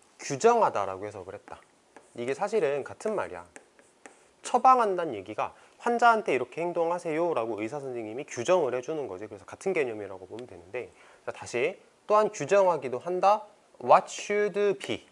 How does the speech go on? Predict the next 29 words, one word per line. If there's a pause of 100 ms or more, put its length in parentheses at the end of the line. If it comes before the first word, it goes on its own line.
(220)
무엇이
존재해야
하는지. (400)
What (260)
should
not (180)
be, (120)
무엇이
존재하면
안
되는지를
규정하기도
합니다. (100)
이렇게
해석하면
되겠지. (460)
자,
그래서
첫
번째
문장에서
말하고자
하는
건, (500)
이렇게 (320)
가만
생각해보면서
<laughs>
읽어보면,